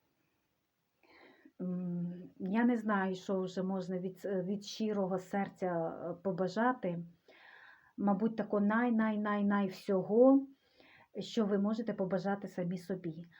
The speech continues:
А кожна людина собі не буде бажати поганого. Кожна людина буде собі бажати хороше. І отже, я вам всім бажаю най-най-най всього, що ви можете собі побажати, щоб, е,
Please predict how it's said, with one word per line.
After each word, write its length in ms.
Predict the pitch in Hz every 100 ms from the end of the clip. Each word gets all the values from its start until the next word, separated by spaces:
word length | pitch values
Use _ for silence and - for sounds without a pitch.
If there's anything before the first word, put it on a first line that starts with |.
| - -
А 100 | 202
кожна 380 | - 220 202 202
людина 400 | 190 208 233 233
собі 260 | 208 180
не 140 | 196 196
буде 240 | 208 196
бажати 460 | 185 180 185 175 175
поганого. 720 | 180 160 170 165 165 156 170 - _
Кожна 320 | - 190 180 175
людина 340 | 175 202 240
буде 140 | 196
собі 220 | 175 175 170
бажати 460 | 180 175 175 175
хороше. 560 | 170 170 170 160 - 262 - _ _ - - _ -
І 120 | 208
отже, 260 | 185 180 180
я 140 | 180
вам 140 | 175
всім 340 | 170 - 202 226
бажаю 460 | 220 196 175 165
най-най-най 880 | 170 170 180 233 202 190 190 175 180
всього, 680 | 175 - - 180 170 175 233
що 260 | - -
ви 160 | 175 175
можете 420 | 175 170 165 170
собі 340 | 165 160 160 208
побажати, 840 | 202 180 170 - 196 220 - 170 - _ _ _ _ _ _ _ - - - - - _ _ _
щоб, 400 | - - 190 -
е, 520 | 190 180 180 180 175